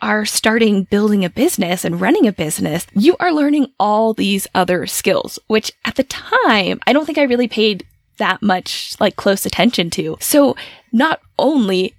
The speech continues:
if I had failed, right, hypothetically, if I had failed and had to go back and get another job, now all of a sudden I had all these other skills that I had learned and I was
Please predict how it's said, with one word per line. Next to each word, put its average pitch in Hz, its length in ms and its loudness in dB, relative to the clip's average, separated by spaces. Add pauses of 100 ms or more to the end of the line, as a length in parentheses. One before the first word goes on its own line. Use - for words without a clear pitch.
if - 220 0
I 254 80 2
had 190 220 -2
failed, 180 420 0
right, 196 260 2
hypothetically, 185 720 -2
if 240 160 0
I 202 80 -2
had 180 140 -6
failed 190 480 0
and 208 120 2
had 240 220 0
to 226 60 -2
go 190 120 -2
back 190 180 -2
and 196 100 -6
get 185 120 0
another 180 280 -2
job, 208 260 0 (220)
now 277 160 2
all 339 60 4
of 311 80 0
a 277 40 0
sudden 294 260 2
I 220 60 -2
had 285 220 -2
all 269 160 0
these 285 160 2
other 269 160 2
skills 247 320 0
that 196 100 -4
I 208 360 0
had 208 240 -2
learned 196 500 -2 (580)
and 220 120 2
I 226 100 2
was 226 200 0